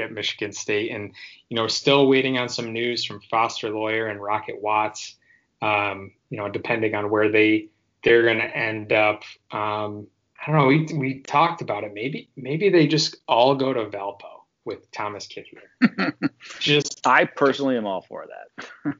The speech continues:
Speaker 2: <laughs> The Valpo
Speaker 1: M S U
Speaker 2: form.
Speaker 1: Light becomes M S U Light. I love it.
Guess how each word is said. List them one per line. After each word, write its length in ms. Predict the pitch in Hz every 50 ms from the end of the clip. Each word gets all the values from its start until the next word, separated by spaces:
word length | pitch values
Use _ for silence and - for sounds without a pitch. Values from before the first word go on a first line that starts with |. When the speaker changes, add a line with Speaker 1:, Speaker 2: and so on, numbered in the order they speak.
| _ -
Speaker 2:
<laughs> 360 | 170 131 113 - _ _ _
The 80 | - 117
Valpo 220 | 104 123 123 135 139
Speaker 1:
M 80 | 123
S 140 | 117 110 104
U 60 | - -
Speaker 2:
form. 220 | 92 87 139 - - _ _ -
Speaker 1:
Light 280 | 107 107 104 101 - _ _ _ _ _ _ _
becomes 520 | 131 131 131 - 151 151 151 151 143 135 - - - - - -
M 220 | 127 120 123 127
S 180 | 123 127 - -
U 220 | 135 123 120 110
Light. 320 | 104 98 92 87 82 - _ _
I 80 | - 110
love 280 | 107 107 107 101 95 92
it. 120 | - -